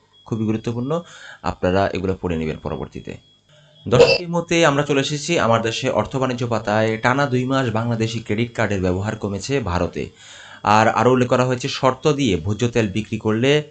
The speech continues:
ব্যবস্থা, বক্তা ডিজির হুঁশিয়ারি। পনেরো দিনে রেমিটেন্স এলো একশো একত্রিশ কোটি ডলার, নগদ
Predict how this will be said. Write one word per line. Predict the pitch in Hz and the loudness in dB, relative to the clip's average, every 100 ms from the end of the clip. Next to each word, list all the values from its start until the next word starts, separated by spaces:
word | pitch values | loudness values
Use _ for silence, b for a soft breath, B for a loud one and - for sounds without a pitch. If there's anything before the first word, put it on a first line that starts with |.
| - | -4
ব্যবস্থা, | 90 95 113 - 147 156 B B 90 87 | 0 0 -2 0 0 0 B B -8 2
বক্তা | 120 123 - 143 135 | 2 0 -2 0 2
ডিজির | 104 117 101 110 | 0 -2 0 -4
হুঁশিয়ারি। | 98 104 104 85 71 - B B _ | -4 -4 -2 -2 -2 -10 B B _
পনেরো | 160 180 180 | 2 4 2
দিনে | 165 135 82 | 2 0 2
রেমিটেন্স | 95 127 127 123 120 - | 0 -2 0 -2 -2 -2
এলো | 120 143 - | 2 2 2
একশো | 117 - 117 107 | -2 -2 -2 -2
একত্রিশ | 120 104 110 101 - | -2 -4 -8 -6 -4
কোটি | 113 101 | -4 -2
ডলার, | 80 71 92 160 B B B | -2 0 0 0 B B B
নগদ | 127 147 160 | 2 6 4